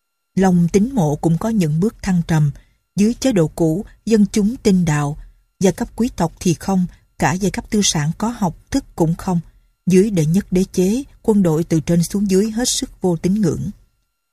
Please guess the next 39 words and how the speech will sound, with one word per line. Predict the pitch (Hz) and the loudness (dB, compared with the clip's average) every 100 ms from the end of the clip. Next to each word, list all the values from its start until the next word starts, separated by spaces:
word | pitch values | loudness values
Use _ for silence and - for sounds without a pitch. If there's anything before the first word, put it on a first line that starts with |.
| _ | _
Ngày | 180 | 0
nay, | 156 175 175 | 2 2 2
dân | 165 170 170 | 4 4 2
chúng | 185 240 | -2 -4
chẳng | - 151 | -4 -4
tin | 185 190 160 | 0 0 0
cái | 202 | -2
gì | 208 151 - | -2 -2 -2
cả. | 143 156 220 - _ _ | -4 -4 -6 -14 _ _
Giai | 240 | 0
cấp | 220 285 | 0 -4
tư | 226 214 | -2 -2
sản | 175 151 190 | -2 0 0
muốn | 220 | 0
tin | - 196 180 - _ | 0 0 0 -4 _
và | 160 | -2
đôi | 156 170 | 0 0
khi | - 180 | 0 -2
đạt | 147 147 - | -2 -6 -4
tới | 175 | -2
niềm | 220 202 143 - | 0 0 -2 0
tin, | 180 170 - _ _ | 0 0 -4 _ _
cũng | 175 190 | 0 2
như | 208 | 0
các | 254 - | -4 -6
ông | 214 196 180 | -2 0 2
Marc | 165 160 - - | 0 -2 -6 -6
và | 175 151 | -2 0
René | 156 170 175 175 175 | 2 2 2 0 -2
Desparvieu | 185 - - 160 - 180 180 165 - _ | -4 -6 -6 -8 -4 -2 0 -2 -8 _
đã | 170 160 185 | -2 -2 -2
đạt | 156 - | -4 -2
được. | 165 147 - _ _ _ _ _ _ _ _ _ _ _ _ _ _ _ | 0 -2 -4 _ _ _ _ _ _ _ _ _ _ _ _ _ _ _
Trái | 196 226 | -4 -2
lại, | 208 156 156 - - - | 0 0 -2 -6 -6 2
người | 190 190 | 4 4
anh | 220 220 | 0 0
em | 220 214 185 | 0 2 2
ruột | 165 | 0